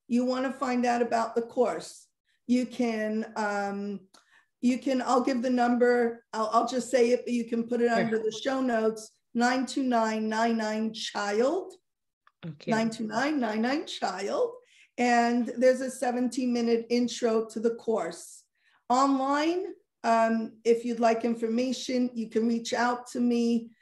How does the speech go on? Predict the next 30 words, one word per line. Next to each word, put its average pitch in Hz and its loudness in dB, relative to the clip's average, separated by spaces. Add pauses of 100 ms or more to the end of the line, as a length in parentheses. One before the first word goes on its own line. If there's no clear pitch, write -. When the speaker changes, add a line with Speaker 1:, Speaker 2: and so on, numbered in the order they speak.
(180)
Speaker 1:
Um, 220 -2
I'm 254 0
working, 262 0
the 240 -2
only 285 2
difference, 233 -4
because 226 -4
I 240 2
know 247 2
this 254 -4
is 226 -6
mostly 233 0
a 214 2
Frum 226 -2
audience, 220 -2 (280)
so 220 -2
I'll 233 4
just 262 -4
say 254 6
I 214 0
usually 254 -2
like 233 2
to 214 -4
tell 233 0
people 233 0
to 220 -2
go 226 -2
into 220 -4
one 214 -2
place. - -6